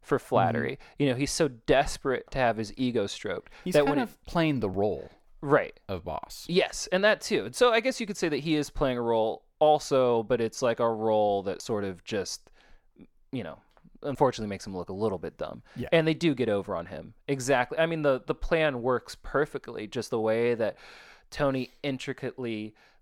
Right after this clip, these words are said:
Speaker 1: placed Johnny and Hesh in position to sort
Speaker 2: Mm-hmm.
Speaker 1: of represent different points of view, and he,
Speaker 2: Mm-hmm.
Speaker 1: Tony represents his own point of view, and
Speaker 2: Yeah.
Speaker 1: yeah,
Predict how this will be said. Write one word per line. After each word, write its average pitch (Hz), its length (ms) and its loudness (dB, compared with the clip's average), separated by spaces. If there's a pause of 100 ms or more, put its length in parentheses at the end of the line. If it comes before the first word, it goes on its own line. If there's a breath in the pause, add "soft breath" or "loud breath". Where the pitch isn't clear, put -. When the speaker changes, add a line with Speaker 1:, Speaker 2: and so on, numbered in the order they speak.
(140)
Speaker 1:
placed 131 580 -2 (120)
Johnny 117 500 -2
and 98 100 -10
Hesh 127 480 -2
in 110 160 -10
position 120 760 -4
to 123 120 -10
sort 117 200 -2
Speaker 2:
Mm-hmm. 113 80 0
Speaker 1:
of 104 80 -10
represent 117 440 -2
different - 340 -6
points 113 300 -4
of 110 160 -12
view, 143 480 2
and 110 100 -4
he, 110 60 -4
Speaker 2:
Mm-hmm. 110 200 -4 (160)
Speaker 1:
Tony 117 240 -4
represents 95 380 -12
his 123 120 -6
own 202 260 0
point 175 220 -2
of 143 100 -10
view, 160 460 0
and 104 80 0
Speaker 2:
Yeah. 85 220 -2
Speaker 1:
yeah, 220 200 -2